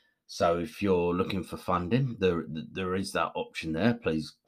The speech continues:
you know, contact them. Um, a couple of discussion pieces, really. Play to earn games and, and why a lot of people consider it dead. Um,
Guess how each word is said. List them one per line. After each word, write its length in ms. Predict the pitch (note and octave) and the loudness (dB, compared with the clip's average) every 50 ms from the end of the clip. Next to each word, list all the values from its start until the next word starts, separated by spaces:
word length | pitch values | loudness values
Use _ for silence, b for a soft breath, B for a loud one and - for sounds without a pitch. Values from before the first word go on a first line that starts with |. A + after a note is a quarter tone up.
| _ _ _ - | _ _ _ -2
you 80 | G#2 | -2
know, 120 | G#2 G2+ G2 | 0 0 -2
contact 520 | G2 - E2 C#2+ - - - D#2 C#2+ - - | -4 -6 -8 -8 -6 -4 -4 -4 -4 -2 -2
them. 240 | D2 F#2+ C#3 C#3+ - - _ _ B B B B B B B B B B B B B B B - - | 0 2 2 0 0 -6 _ _ B B B B B B B B B B B B B B B -2 2
Um, 580 | E2+ F2+ F#2 F#2 F#2 F#2 F2 F2 F2 F2 - _ _ _ _ _ _ _ _ _ _ _ _ - | 4 4 4 4 2 -2 -4 -8 -10 -14 -16 _ _ _ _ _ _ _ _ _ _ _ _ -14
a 80 | - - - - | -14 -10 -4 2
couple 300 | - G3+ - - - A#2+ | 4 4 4 6 4 4
of 140 | A#2 - - | 4 2 0
discussion 800 | A2 - - - - - - D3+ D3+ - - - C#3 A#2 - - | -4 -4 -2 -4 -2 0 0 2 2 2 2 2 0 0 -2 -2
pieces, 560 | - - - - - - - - - - - G2+ | -6 -8 -8 -6 -6 -8 -8 -10 -12 -14 -12 -8
really. 380 | F#2+ F#2 F2+ - C4+ - - - _ _ _ _ _ _ _ - - - | -8 -6 -4 -4 -6 -6 -8 -10 _ _ _ _ _ _ _ -12 -12 -6
Play 240 | - - D#3+ D3+ C#3 | 2 6 6 6 6
to 240 | C#3 - D3 C3+ B2 | 6 4 6 8 10
earn 160 | A#2+ A2+ A2 | 12 12 10
games 720 | - C3 C3 B2 A2+ G#2 F#2 F2 E2 D2+ - - - - _ _ _ | 10 8 8 8 8 6 4 2 -2 -4 -6 -10 -16 -20 _ _ _
and, 240 | F#2 G2+ G2 F#2+ G2 - | -4 -4 -2 -4 -2 0
and 380 | A2+ A2 G#2 G2+ G2+ F#2+ - - _ _ _ _ _ _ _ _ _ _ _ _ _ _ _ _ _ _ _ _ _ _ _ _ _ _ _ _ | 0 2 2 0 -2 -4 -8 -12 _ _ _ _ _ _ _ _ _ _ _ _ _ _ _ _ _ _ _ _ _ _ _ _ _ _ _ _
why 420 | - F#2+ G#2+ A#2 A#2 A#2 A#2 A#2 | -6 0 2 4 4 6 6 6
a 200 | A#2 A2 F2+ G#2 | 6 6 6 4
lot 180 | A2 A#2 A2+ G#2+ | 6 6 6 4
of 120 | G#2 - | 2 0
people 360 | - A#2+ G#2 F#2+ - D#2+ E2 - | -2 -2 -2 -2 -4 -6 -10 -10
consider 580 | - F2+ F2 E2 - - F#2 E2 E2+ F2 E2 | -8 -8 -8 -8 -8 -8 -8 -6 -4 -4 -4
it 220 | D#2 - - - - | -4 -6 -8 -12 -14
dead. 240 | - - - - - _ _ _ _ _ _ _ _ _ _ _ _ _ _ _ _ _ _ _ _ _ _ _ _ _ _ _ _ _ - - - | -12 -12 -12 -14 -18 _ _ _ _ _ _ _ _ _ _ _ _ _ _ _ _ _ _ _ _ _ _ _ _ _ _ _ _ _ -16 -8 -4
Um, 520 | - - F2 F#2 F2 D#2 D2+ C#2+ C2+ B | -2 -2 0 0 0 0 -2 -2 -2 B